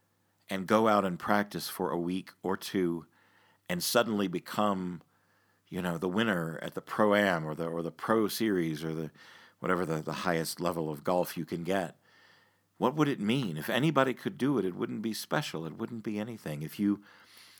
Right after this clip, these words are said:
took a couple of lessons on how to play the guitar and you learned the chords and you learned the basics of the guitar,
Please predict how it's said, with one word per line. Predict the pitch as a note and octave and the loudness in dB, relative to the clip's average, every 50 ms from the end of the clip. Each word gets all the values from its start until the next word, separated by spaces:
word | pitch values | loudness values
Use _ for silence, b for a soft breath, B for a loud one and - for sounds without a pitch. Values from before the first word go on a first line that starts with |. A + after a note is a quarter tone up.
| B B B _ | B B B _
took | - - D#3 C#3+ D3+ - - _ _ _ - | 4 4 4 4 2 -4 -14 _ _ _ -12
a | - | -10
couple | - - D3+ - - D3 B2+ | 0 0 0 0 2 0 0
of | A2 F#2+ | 0 2
lessons | G2 A2 B2 C3 - - F2 D#2+ D#2+ D2+ D#2+ | 4 2 2 2 2 -2 -4 -6 -6 -6 -4
on | E2+ E2 E2 | -4 -4 0
how | G2 A2+ | 0 0
to | A#2 A2 | 0 0
play | - - A2 A2 | 0 2 2 2
the | G#2 G2 | 2 0
guitar | G2 - - - - B2+ A#2+ G2+ | -2 -4 -4 0 2 2 2 2
and | F2+ F2 | 0 0
you | F2+ F2+ | -2 0
learned | F#2 A2 C3 C3 A#2 G#2 | 2 2 2 2 0 -2
the | G2 | -4
chords | - - - C#3 C#3+ C3 G2+ F#2 - - D#2+ | -6 -4 0 2 2 2 2 0 -2 -4 -6
and | E2+ E2 | -6 -6
you | E2 E2 | -6 -6
learned | F2+ F#2+ G#2+ A2+ A2 G#2 G2+ B B B B B B B B B B B | -2 -2 -2 -2 -2 -4 -6 B B B B B B B B B B B
the | - F2+ | -10 -2
basics | F#2 A2 A#2+ A#2 - - F2+ - - | 2 2 2 2 0 -6 -8 -6 -6
of | G2+ F#2 F2+ | -6 -4 -4
the | F#2 | -4
guitar, | F2 F#2 E2+ - - D3 C#3 C3 A#2+ G#2 F#2 - | -4 -4 -6 -2 0 2 4 4 4 2 0 -4